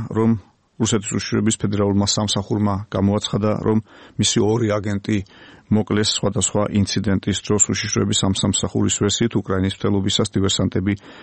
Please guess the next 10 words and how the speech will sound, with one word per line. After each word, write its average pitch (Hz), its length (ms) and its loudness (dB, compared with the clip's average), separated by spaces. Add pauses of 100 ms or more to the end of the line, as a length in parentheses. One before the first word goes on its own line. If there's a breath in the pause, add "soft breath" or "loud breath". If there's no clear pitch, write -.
შეეგზავნა 98 680 2
ყირიმის 92 460 0
ტერიტორიაზე. 95 680 0 (720 loud breath)
უშიშროების 107 600 0 (140)
ორი 101 260 2
თანამშრომლის 98 680 0 (1200)
დახოცვა 117 500 0 (600 loud breath)
კიევს 110 340 0 (880)
ძვირი 120 420 2
დაუჯდებაო 101 680 0